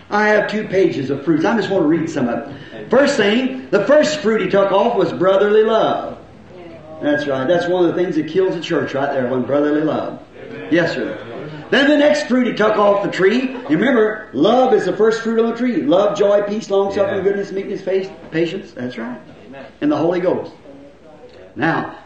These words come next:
Speaker 1: nine spiritual gifts with nine fruits of the tree and so forth. All right. Now the first, he got to eating on the fruit of the tree. Now let's picture a big tree, of God's tree. It's bearing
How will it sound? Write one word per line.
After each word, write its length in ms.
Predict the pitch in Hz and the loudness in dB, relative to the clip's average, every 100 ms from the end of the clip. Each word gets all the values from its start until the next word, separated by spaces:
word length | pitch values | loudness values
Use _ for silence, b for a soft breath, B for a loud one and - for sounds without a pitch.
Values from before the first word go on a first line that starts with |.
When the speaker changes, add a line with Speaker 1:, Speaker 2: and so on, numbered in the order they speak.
| 170 | -8
Speaker 1:
nine 480 | 117 160 214 240 247 | -2 2 2 2 0
spiritual 600 | - - 202 214 214 220 | -2 0 4 4 4 0
gifts 300 | 151 190 190 165 | 2 2 2 -4
with 140 | 143 | -2
nine 480 | 147 170 190 208 165 | 0 2 2 0 -2
fruits 340 | - 185 185 | -2 -2 -2
of 80 | 190 | -2
the 100 | 190 | -2
tree 300 | 165 170 185 | 0 0 0
and 140 | 170 143 | 0 0
so 240 | 160 170 | 2 2
forth. 220 | 165 180 - B B B | 2 0 -4 B B B
All 180 | 135 208 | 0 4
right. 360 | 226 208 139 - B B | 4 2 0 -6 B B
Now 160 | 214 240 | 2 4
the 200 | 208 - | 2 2
first, 360 | 269 285 - - - - | 4 4 0 -8 -10 -6
he 100 | 190 | 0
got 280 | 220 247 | 2 2
to 60 | 240 | 2
eating 300 | 247 254 247 | 0 2 2
on 160 | 240 220 | 2 2
the 160 | - | 2
fruit 240 | 262 285 202 | 2 2 4
of 60 | |
the 100 | 220 | 2
tree. 180 | 233 247 | 2 2
Now 100 | 202 | 2
let's 160 | 220 - | 2 0
picture 380 | 262 269 247 | -2 0 0
a 40 | 220 | 2
big 180 | 247 - | 0 -2
tree, 220 | 226 208 | 0 0
of 100 | 151 | 2
God's 300 | 185 220 - | 2 0 -2
tree. 200 | 214 214 | -2 0
It's 140 | - | 0
bearing 420 | - 196 208 175 | 0 0 0 -2